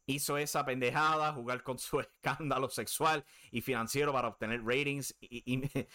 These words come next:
<laughs> impresentables. Mira, de nuevo, el tipo es audaz, se las trae,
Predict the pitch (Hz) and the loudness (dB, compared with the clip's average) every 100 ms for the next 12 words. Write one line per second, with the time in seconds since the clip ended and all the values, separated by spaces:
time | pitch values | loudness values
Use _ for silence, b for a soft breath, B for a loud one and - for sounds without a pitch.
0 | B B B _ 135 117 131 123 127 - | B B B _ -4 -2 -2 -2 -6 0
1 | 113 104 113 107 - _ _ _ _ 127 | 0 0 0 -2 -4 _ _ _ _ -2
2 | 117 113 110 98 - _ _ _ _ _ | 0 2 0 0 -6 _ _ _ _ _
3 | - 110 107 131 139 165 - 147 131 131 | -6 -4 -2 -4 0 -2 2 0 2 2
4 | 131 - - - - 131 120 - - 143 | 2 -2 -8 -6 -2 0 0 -2 0 2
5 | 151 147 143 | 4 2 0